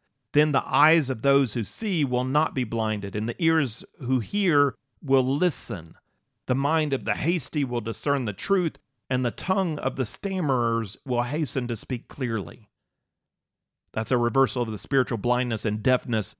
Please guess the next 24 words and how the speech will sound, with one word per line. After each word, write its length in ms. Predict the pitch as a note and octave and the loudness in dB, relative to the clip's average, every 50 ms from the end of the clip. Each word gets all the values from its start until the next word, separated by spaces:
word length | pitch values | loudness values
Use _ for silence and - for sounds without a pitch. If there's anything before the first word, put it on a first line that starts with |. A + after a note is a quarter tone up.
| _ _ _ _ _ | _ _ _ _ _
that 220 | - - A#2 A2+ A#2 | 0 2 2 2 2
exists 760 | A#2 - B2+ A2+ A2 A#2+ C#3+ D3+ D3 B2+ G#2 - - - - | 0 -4 -4 -4 0 4 6 6 6 6 4 -2 -10 -8 -4
in 160 | - B2+ B2+ B2+ | 0 0 2 2
the 80 | B2 | 0
society 680 | - - B2+ A#2 - - C#3 B2+ B2+ B2 A#2 A2 A2 G#2+ | 0 -2 -4 -4 0 2 2 4 4 4 2 0 0 -2
of 160 | G2+ F#2 F#2+ | -2 -4 -4
Judah 500 | G2 A2 C3+ C#3+ C3 G#2 F2 E2 E2 E2 - | -2 2 2 4 4 2 0 -4 -8 -10 -6
in 120 | - A#2 A#2 | -4 0 0
Isaiah's 560 | A2 A2+ A2+ G#2 B2 B2+ B2 G#2+ F#2+ F2+ G2+ | 2 0 0 0 0 0 0 0 -2 -4 -8
day. 320 | G#2 F#2 F2 D#2 F2 - _ _ _ _ _ | -10 -10 -10 -10 -14 -16 _ _ _ _ _
Judeans 560 | - C#3 C#3+ C3+ D3+ D#3 E3 D#3 C#3+ C3+ A#2+ C3 | 2 2 4 4 4 4 4 2 0 -2 -2 -2
in 100 | C3 B2 | -2 -2
the 100 | A2+ G2 | -4 -6
future 400 | - - A3+ A3 - - D#3+ C#3+ | -4 -2 -4 -2 -2 -4 -4 -4
will 380 | C3 C3 C3+ C3 C3 A#2+ - _ _ _ _ | -2 -2 0 0 -2 -4 -6 _ _ _ _
have 220 | - C#3 C#3 B2 G#2+ | -2 -2 -2 0 0
been 200 | C#3+ C#3+ C3+ A#2 | -2 -2 -2 -4
transformed. 1000 | - - C3+ C3 A#2 A2 - - - F3+ F3 D3 B2 G2+ F2 - - - - - _ _ _ _ _ _ _ - | -4 -4 -4 -4 -4 -6 -8 -4 0 0 0 2 0 -2 -4 -8 -12 -14 -16 -20 _ _ _ _ _ _ _ -4
The 100 | - A#2 | 0 2
hasty 440 | A#2 D3 E3 D#3 - - - C3 | 4 4 4 4 2 -2 -4 -4
mind 380 | B2 B2 B2 A#2+ A#2+ A2+ A2+ G#2+ | -2 0 0 0 -2 -2 -2 -2
will 120 | A2+ B2 | -2 -2
discern 400 | A2 A2 A2 - - B2+ A#2+ A2+ | -2 -2 -4 -4 -4 -4 -4 -4
truth. 520 | G2+ - - - D#3+ D3 C3+ A#2+ G#2+ - | -6 -6 -4 0 2 2 2 2 0 -4